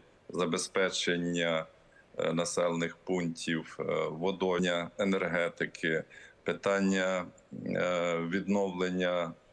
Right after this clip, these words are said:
е, соціальної інфраструктури, в тому числі шкіл, про які ми тільки що, е, чули перед, е, цим ефіром, е, з боку Міністерства освіти.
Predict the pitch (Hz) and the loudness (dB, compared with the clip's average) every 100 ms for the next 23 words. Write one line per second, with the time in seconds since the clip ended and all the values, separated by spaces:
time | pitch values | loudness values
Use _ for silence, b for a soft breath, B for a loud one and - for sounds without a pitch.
0 | - - 82 - 95 - 98 92 87 - | -8 -4 -2 -2 -2 0 0 2 -2 -2
1 | 87 - 85 82 - 87 85 78 - - | -4 -2 -4 -4 -2 0 0 -2 -6 -20
2 | - 95 90 - 87 - 87 - - 98 | -4 -2 0 -2 -2 0 2 0 0 0
3 | 90 87 - 85 82 - 85 80 - - | 0 -2 0 0 0 0 0 0 -6 -16
4 | - 82 82 85 82 82 85 - - - | -4 -2 0 0 0 0 0 -2 -8 -4
5 | 85 80 82 78 - 87 80 78 80 82 | 0 2 2 0 2 2 2 0 0 0
6 | - - 80 82 80 90 82 78 85 80 | -2 -2 0 0 0 0 0 -2 0 0
7 | 78 - - - B B B B B - | 0 -4 -18 -20 B B B B B -4
8 | 50 50 50 50 78 80 80 - 78 - | -2 0 0 -2 -2 -2 -2 0 -2 0
9 | 82 82 85 80 - 80 76 - 80 73 | 0 2 0 0 0 -2 0 0 0 0
10 | - | -2